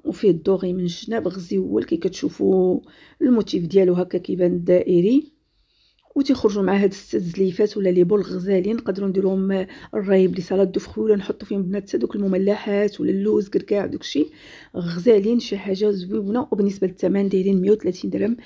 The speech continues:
ألفين وستمية ريال. وبالنسبه ل-، لهاد الاسمنه البنات راه رخيصه من على برا، يعني تمشخ-، تمشيو لشي بلاصه غتلقاوهم، غتلقاوهم غلي. يعني هنا بيم في هادو البنات انا كنأكد لكم بانهم رخص من على برا.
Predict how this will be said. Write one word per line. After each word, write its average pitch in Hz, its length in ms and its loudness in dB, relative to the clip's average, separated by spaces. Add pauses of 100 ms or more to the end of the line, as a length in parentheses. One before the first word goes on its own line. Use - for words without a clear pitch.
(360)
ألفين 220 300 2
وستمية 196 420 0
ريال. - 300 4 (100)
وبالنسبه 202 340 0
ل-، 190 300 0
لهاد 175 320 4
الاسمنه 180 520 0
البنات 226 340 4 (300)
راه 170 140 6
رخيصه 269 360 2
من 214 80 2
على 196 180 4
برا، 180 300 -2 (100)
يعني 185 200 -2
تمشخ-، - 440 -6
تمشيو 208 400 2
لشي 262 180 -2
بلاصه 269 420 0 (440)
غتلقاوهم، 226 560 2
غتلقاوهم 196 380 -2
غلي. 196 200 6
يعني 190 260 2
هنا 190 120 0
بيم 220 340 4
في 180 160 -10
هادو 190 300 2
البنات 240 360 0
انا 196 140 -4
كنأكد 185 1080 -4
لكم 190 240 2
بانهم 180 360 0
رخص - 280 -4
من 175 60 0
على 180 180 0
برا. 208 360 2